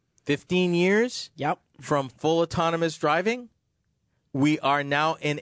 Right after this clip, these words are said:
Speaker 1: what we call a mobility economy, uh, where driving yourself is not necessarily, um, the preferred option, depending on the situation. Uh, we've talked about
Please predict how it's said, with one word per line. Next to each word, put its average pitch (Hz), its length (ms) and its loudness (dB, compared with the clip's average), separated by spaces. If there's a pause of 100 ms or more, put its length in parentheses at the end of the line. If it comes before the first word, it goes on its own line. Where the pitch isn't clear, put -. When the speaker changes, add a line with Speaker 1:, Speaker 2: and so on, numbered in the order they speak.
Speaker 1:
what 139 260 -2
we 147 180 2
call 151 460 0
a 127 80 -2
mobility 131 680 0
economy, 175 600 -2 (880)
uh, 151 160 2
where 147 320 2
driving 165 800 0 (180)
yourself 143 760 0
is 127 140 -6
not 143 260 -2
necessarily, 165 1300 -2 (540)
um, 147 440 0 (360)
the 139 180 -2
preferred 151 680 0
option, 139 500 -2
depending 151 420 -2
on 135 100 -2
the 135 60 -6
situation. 143 800 -2 (1080)
Uh, 143 240 0
we've 147 180 0
talked 151 220 -2
about 120 300 -2